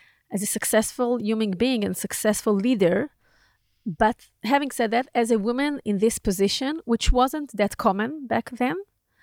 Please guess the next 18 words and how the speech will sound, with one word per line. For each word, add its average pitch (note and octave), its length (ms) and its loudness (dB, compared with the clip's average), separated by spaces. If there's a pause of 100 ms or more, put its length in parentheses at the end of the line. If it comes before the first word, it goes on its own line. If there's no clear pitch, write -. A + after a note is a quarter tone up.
(400)
um, G#3+ 640 0 (100)
leading A#3+ 380 0
this C4 200 -4
change G#3+ 640 0
and F#3+ 420 -4
helping G#3+ 760 -2
companies A3 440 -2
evolve G3+ 760 2
and F#3+ 500 -2 (360)
create A3 240 2
the G#3 80 0
right G#3+ 220 4
business G#3+ 300 0
models G3+ 560 2
and F#3 240 -8
take G#3 240 -4
them, G3+ 220 -4
uh, G3 440 -4